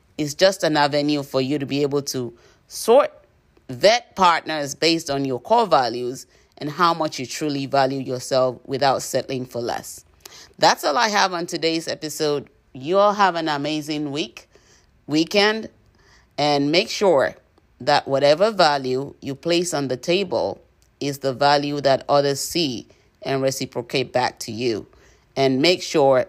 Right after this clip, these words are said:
you're not settling for less than your true value, because only you can determine who depreciates your value and who elevates your value or supports your value to where you're keeping them in,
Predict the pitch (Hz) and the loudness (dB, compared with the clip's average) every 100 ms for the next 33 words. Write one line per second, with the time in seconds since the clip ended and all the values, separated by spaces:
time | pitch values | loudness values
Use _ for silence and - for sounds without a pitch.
0 | - 135 131 139 151 - - 143 - 135 | -4 -2 0 2 0 -2 0 0 0 -6
1 | 135 127 127 139 131 131 - - 123 127 | -4 -6 -2 0 0 -2 -6 -4 -4 -4
2 | 120 - - 247 202 117 82 90 90 - | -6 -8 -6 -4 0 0 0 -2 -6 -10
3 | - _ _ _ - 143 151 143 127 - | -16 _ _ _ -6 -4 2 2 0 -12
4 | _ _ _ _ 160 196 240 247 202 202 | _ _ _ _ 4 4 4 0 -2 2
5 | 214 156 135 - 139 139 135 - 151 151 | 2 2 0 -4 -2 -2 -4 0 2 2
6 | 151 147 147 _ _ _ - 214 180 175 | 0 -2 -6 _ _ _ -2 0 0 0
7 | 160 151 196 190 160 135 156 156 147 147 | 0 2 0 2 0 4 6 4 2 -2
8 | 147 - - _ _ - 160 156 170 175 | -4 -6 -18 _ _ 0 4 4 6 4
9 | 160 151 147 131 165 160 - 151 180 160 | 6 4 4 2 2 2 0 4 6 6
10 | 127 82 107 120 - - - 135 - 135 | 0 0 -2 -4 -6 -10 -6 -6 -4 -6
11 | - 165 147 - 151 170 131 131 127 131 | -2 0 0 0 0 0 2 2 0 -4
12 | 131 135 131 143 143 131 131 139 143 135 | -6 -6 2 2 2 -2 -4 -10 -4 -4
13 | 123 127 123 - - _ _ - 156 143 | -2 -2 -4 -10 -20 _ _ 0 2 2